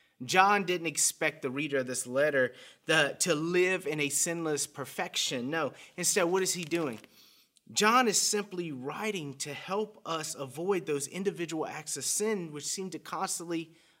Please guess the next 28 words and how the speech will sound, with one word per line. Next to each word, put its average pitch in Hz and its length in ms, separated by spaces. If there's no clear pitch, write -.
attack - 500
us 110 300
and 123 140
trip 165 300
us 147 200
up 143 340
as 110 140
Christians. - 720
Now, 147 200
what 190 120
sins 185 280
are 165 40
you 156 140
specifically 143 640
talking 190 360
about, 107 280
Terry? 131 320
Well, 160 340
I 156 180
don't 160 240
think 147 200
there's 135 200
a 131 60
specific 127 520
sin 135 200
for - 140
everybody, 104 560
right? 117 340